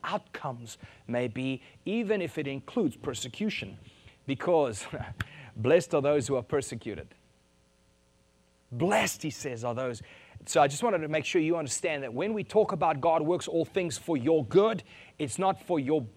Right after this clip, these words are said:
for your, for your financial good necessarily, or for any kind of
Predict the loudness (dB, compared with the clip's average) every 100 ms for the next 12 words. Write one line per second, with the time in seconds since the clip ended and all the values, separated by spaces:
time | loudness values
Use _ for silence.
0 | _ _ _ _ _ _ 0 2 4 2
1 | 0 -12 _ _ -6 0 2 2 4 2
2 | 4 2 2 0 0 -2 -4 -8 -16 -8
3 | 0 2 2 -2 -6 -4 0 2 2 0
4 | -4 -20 -2 4 4 4 2 4 4 2
5 | _ _ _ _ _ _ _ _ 4 4
6 | 4 0 0 0 -2